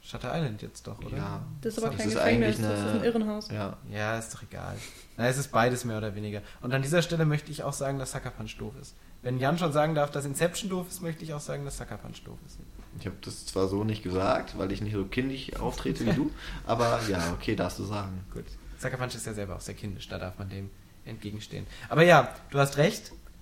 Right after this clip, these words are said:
Speaker 1: weil alle, alles das sind Filme, die dann, ähm, sehr viel mit der Narration um den Traum spielen und den Traum immer narrativ auch irgendwo einbinden, auf eine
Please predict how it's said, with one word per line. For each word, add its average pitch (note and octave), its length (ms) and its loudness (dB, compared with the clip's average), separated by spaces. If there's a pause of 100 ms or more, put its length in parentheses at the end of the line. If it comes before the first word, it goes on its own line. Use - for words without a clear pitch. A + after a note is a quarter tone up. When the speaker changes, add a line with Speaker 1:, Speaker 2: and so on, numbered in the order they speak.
(120)
Speaker 1:
weil C3+ 240 10
alle, E3 380 4
alles D3+ 400 2
das D3 180 4
sind D#3 160 2
Filme, E3+ 380 2
die D#3 100 0
dann, D#3 300 6 (360)
ähm, D3 340 4 (360)
sehr D3 240 4
viel D#3 220 4
mit D3+ 200 6
der C#3 100 6
Narration C#3+ 760 4
um C#3+ 340 0
den C3+ 220 -2
Traum B2+ 480 2 (160)
spielen D#3+ 840 0
und C#3 180 -4
den B2+ 180 -4
Traum C3 400 2
immer C3+ 200 -2
narrativ B2+ 480 -2
auch A#2+ 160 -2
irgendwo B2 340 -4
einbinden, A2 640 -2
auf - 120 -10
eine A2 140 -4